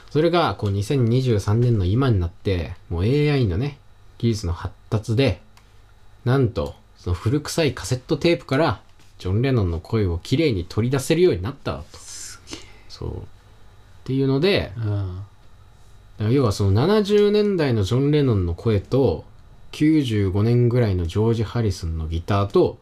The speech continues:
Speaker 2: うん。
Speaker 1: 二千二十三年のポール・マッカートニーとかリンゴ・スターの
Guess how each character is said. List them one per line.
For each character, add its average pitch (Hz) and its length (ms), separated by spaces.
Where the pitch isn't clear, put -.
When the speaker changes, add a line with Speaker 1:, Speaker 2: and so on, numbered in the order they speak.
Speaker 2:
う - 20
ん。 101 200
Speaker 1:
二 98 120
千 113 280
二 120 120
十 110 200
三 120 260
年 117 200
の 160 260
ポ 98 140
ー - 40
ル・ 101 80
マ 98 100
ッ - 80
カ 98 160
ー 95 40
ト 90 100
ニ 82 100
ー - 20
と 82 100
か 82 80
リ 92 100
ン 95 100
ゴ・ 95 120
ス - 100
タ 78 100
ー 80 80
の 110 240